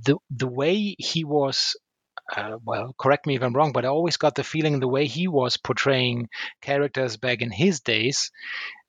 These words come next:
uh, aside from a few productions, was a rather, um, let's say, um, if you really want to achieve something, you can do it. Hard work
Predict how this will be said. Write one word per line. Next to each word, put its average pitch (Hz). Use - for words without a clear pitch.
uh, 123
aside -
from 123
a 117
few -
productions, 131
was 143
a 151
rather, 156
um, 135
let's 135
say, 135
um, 110
if 147
you 135
really 175
want 170
to 170
achieve 165
something, 147
you 139
can 120
do 120
it. 107
Hard 135
work 123